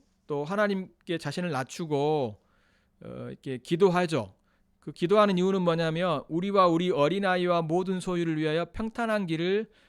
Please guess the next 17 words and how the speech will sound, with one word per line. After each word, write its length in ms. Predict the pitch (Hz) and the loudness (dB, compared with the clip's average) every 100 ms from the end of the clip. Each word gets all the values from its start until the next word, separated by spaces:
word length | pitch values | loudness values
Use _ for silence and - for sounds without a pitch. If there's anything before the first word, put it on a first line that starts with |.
| _ _ - | _ _ -14
에, 240 | 117 117 120 | -10 -10 -8
이제 240 | 127 120 | -8 -8
하나님께 600 | 170 165 160 151 - 135 - | -10 -6 -6 -8 -10 -12 -8
달라고 440 | 135 156 147 135 | -4 -2 -2 -4
기도하기 480 | - 143 147 135 123 | -8 -6 -4 -4 -4
위한 220 | 127 139 120 | -8 -8 -10
거죠. 340 | 107 117 110 _ _ _ - _ _ _ _ | -12 -14 -18 _ _ _ -20 _ _ _ _
어, 200 | - - | -20 -16
백, 160 | - 151 - | -12 -12 -12
천오백 340 | - 226 240 240 | -8 -2 0 2
킬로나 300 | 226 208 180 | 2 2 2
되는 200 | 165 147 | 2 -2
엄청난 600 | 139 180 170 156 127 110 - _ | -6 -6 -4 -4 -6 -12 -20 _
그 140 | - 127 | -12 -8
길, 300 | 131 107 - | -6 -8 -10
그리고, 380 | 139 139 131 - _ _ _ - | -10 -6 -6 -8 _ _ _ -20
어, 420 | 117 113 117 | -20 -20 -20